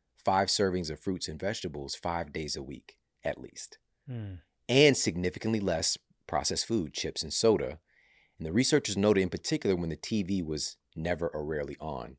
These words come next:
Speaker 1: during family meals.
Speaker 2: Hmm.
Speaker 1: Now, regardless of our circumstances, had my family known that we can have better health outcomes and protect our children just by eating together.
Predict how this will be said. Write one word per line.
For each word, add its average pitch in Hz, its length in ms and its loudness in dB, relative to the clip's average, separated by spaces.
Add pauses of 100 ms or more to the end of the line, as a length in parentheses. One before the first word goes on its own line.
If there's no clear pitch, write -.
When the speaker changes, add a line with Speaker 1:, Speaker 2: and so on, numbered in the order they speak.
Speaker 1:
during 76 180 -8
family 69 300 -10
meals. - 520 -12 (200)
Speaker 2:
Hmm. 113 300 -10 (360)
Speaker 1:
Now, 78 440 -4 (180)
regardless 107 480 2
of 95 80 -2
our 90 100 4
circumstances, 85 840 -4
had 95 180 -6
my 98 140 -2
family 87 340 -4
known 76 460 -6 (500)
that 71 320 -2 (320)
we 110 100 0
can 120 140 -2
have 90 200 -2
better 82 200 0
health 87 280 -6
outcomes 71 480 -6
and - 80 -12
protect - 320 -4
our 76 80 -6
children 95 400 -4
just 101 180 -2
by 104 120 4
eating 101 240 -4
together. - 480 -12